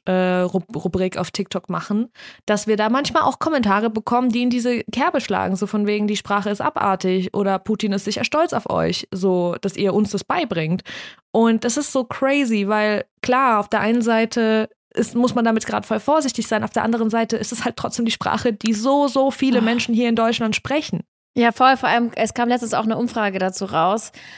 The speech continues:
Speaker 2: dass sehr viele Menschen wirklich Russisch sprechen. Und, ähm,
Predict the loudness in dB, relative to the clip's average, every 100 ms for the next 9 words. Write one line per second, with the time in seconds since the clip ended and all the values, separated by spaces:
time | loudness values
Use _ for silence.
0 | -2 2 2 0 -8 -2 2 4 4 2
1 | -4 -2 -4 -4 -4 -4 -6 -6 -4 -4
2 | -2 -4 -2 -4 -4 -4 -4 -4 -2 0
3 | 0 -4 -4 -6